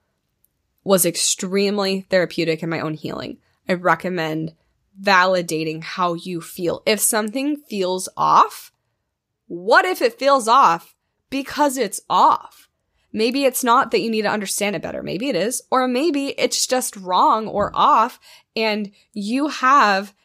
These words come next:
an inner sense of right and wrong, right? We believe this as members of the church. Maybe other people not members of the church. Most people are good. Only four percent of the world's population,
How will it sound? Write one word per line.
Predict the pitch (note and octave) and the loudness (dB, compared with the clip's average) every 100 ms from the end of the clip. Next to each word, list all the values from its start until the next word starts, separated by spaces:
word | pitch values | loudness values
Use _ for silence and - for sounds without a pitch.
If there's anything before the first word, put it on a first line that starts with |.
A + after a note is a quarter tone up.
| _ - | _ -2
an | A3 | -2
inner | A3 - A#3+ A3 | -2 -2 0 0
sense | - - G3+ G3 | 0 0 -2 -2
of | F3 | -2
right | D#3+ | -4
and | - | -4
wrong, | - - | -6 -6
right? | - A3 G#3 | 2 2 4
We | C4 | 2
believe | A3+ E3+ D3 D#3 | 2 0 0 -2
this | F#3 G#3 G#3+ - - _ _ _ - | 0 0 0 -2 -4 _ _ _ -10
as | C#3 D#3 | -8 -2
members | G3 G3+ G#3+ A3 | 0 0 0 -2
of | G#3 | -4
the | G#3 | -6
church. | - G3+ G3+ G3 G3+ G#3 - - _ _ - - - _ _ _ | -4 -2 -2 -2 -4 -6 -10 -10 _ _ -20 -20 -20 _ _ _
Maybe | - F3 F3 G3 | -2 0 4 4
other | G#3+ G#3 | 4 2
people | G#3 A3 G#3 G3+ | 0 -2 0 2
not | F#3+ | 2
members | F3+ F#3+ F#3 | 0 0 -2
of | F#3 | -2
the | F#3 | -4
church. | - E3+ - | 0 0 2
Most | A3 A3 | -2 0
people | A3+ G#3 | -4 -2
are | E3+ D3 | -2 -2
good. | E3 - C4 B3+ C4 C4 C#4+ - _ _ _ - | -6 2 4 4 2 0 -2 -6 _ _ _ -2
Only | G#3 G3 | 0 0
four | G3 A#3+ | 2 2
percent | B3 B3+ A3+ A3+ | 4 0 2 0
of | A3 | 0
the | G#3 | 0
world's | G#3 A3 G#3+ - | 2 0 0 -4
population, | - A3+ A#3+ A3 G#3+ - A3 G#3 G3+ G#3 | 2 2 2 2 2 2 0 0 -2 -6